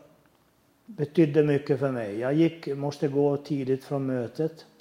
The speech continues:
Och kommer till hissen, jag tänker slinka bakvägen och tar hissen, och så kommer det tre kvinnor ut från hissen. Och, och de där två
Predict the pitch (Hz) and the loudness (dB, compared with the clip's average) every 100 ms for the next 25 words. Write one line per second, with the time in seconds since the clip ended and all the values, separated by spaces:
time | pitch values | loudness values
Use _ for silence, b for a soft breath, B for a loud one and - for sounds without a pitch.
0 | _ b b b b b b b _ _ | _ b b b b b b b _ _
1 | - 135 165 156 151 160 143 143 - 147 | -8 0 2 2 0 -2 0 -2 0 -2
2 | 139 143 135 135 - 143 131 143 127 123 | -2 -4 -4 -6 -4 -4 -2 -2 -2 -2
3 | 107 139 131 127 135 135 135 127 127 123 | -2 -4 -4 -4 -4 -2 -2 -2 -2 -4
4 | - - 135 143 139 131 139 135 131 127 | -6 -10 -8 -6 -4 -2 -2 -2 -2 -4
5 | - 143 131 147 131 120 117 113 104 - | -2 -2 -2 -2 -4 -2 -4 -4 -6 -8
6 | 127 110 - - 127 107 110 _ _ _ | -8 -6 -8 -10 -10 -12 -20 _ _ _
7 | _ _ _ _ _ _ - b b b | _ _ _ _ _ _ -20 b b b
8 | b b b b b b _ _ - 131 | b b b b b b _ _ -2 -2
9 | - - _ - _ 175 147 151 151 147 | -4 -20 _ -20 _ 2 4 6 4 2
10 | - 156 151 147 | 2 6 8 6